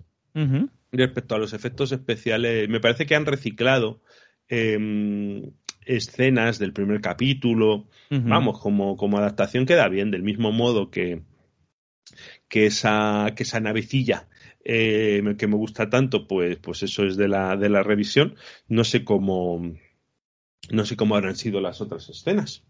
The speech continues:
Speaker 1: Ujú. Bueno, el vacío espacial lo han puesto demasiado lleno de cosas azules.
Speaker 2: Pero bien, bien, porque es un,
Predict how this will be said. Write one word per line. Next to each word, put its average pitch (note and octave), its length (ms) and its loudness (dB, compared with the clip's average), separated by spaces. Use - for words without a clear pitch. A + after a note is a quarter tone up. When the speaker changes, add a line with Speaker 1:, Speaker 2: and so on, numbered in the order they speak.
Speaker 1:
Ujú. B2+ 240 -4
Bueno, C#3 300 -2
el A#2+ 120 2
vacío A#2+ 320 6
espacial C#3 420 2
lo A#2 60 4
han A2+ 80 0
puesto B2+ 220 0
demasiado A#2+ 400 2
lleno C3 260 4
de A2+ 80 2
cosas A#2 240 -4
azules. D#3 540 0
Speaker 2:
Pero E2+ 200 2
bien, F#2+ 300 0
bien, G2+ 200 2
porque G#2+ 260 0
es - 160 -8
un, G2 400 -2